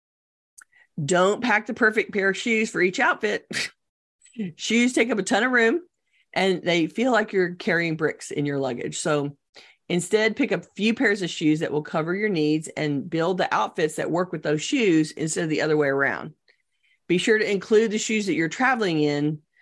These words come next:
as one of your options. You're gonna have to wear a pair of shoes on the plane, <laughs> right? So, or you're gonna have to wear a pair of shoes in the car if you're driving. So,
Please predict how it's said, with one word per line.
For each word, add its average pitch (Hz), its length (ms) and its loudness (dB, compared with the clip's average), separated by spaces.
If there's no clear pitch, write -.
as 156 160 0
one 170 200 0
of 165 100 -2
your 156 140 2
options. 139 420 0
You're 160 100 -2
gonna 160 120 -2
have 170 120 -2
to 151 60 -2
wear 156 200 4
a 160 40 2
pair 170 180 0
of 165 80 0
shoes 185 220 -2
on 160 100 0
the 156 60 0
plane, 165 380 -2
<laughs> - 20 0
right? 175 320 -2
So, 226 540 0
or 185 220 2
you're 185 100 4
gonna 185 160 4
have 180 140 0
to 175 100 0
wear 165 200 0
a 165 40 0
pair 180 180 2
of 175 80 0
shoes 175 280 -2
in 151 100 0
the 147 80 0
car 165 300 2
if 156 80 -6
you're 156 100 -4
driving. 151 460 0
So, 143 400 -4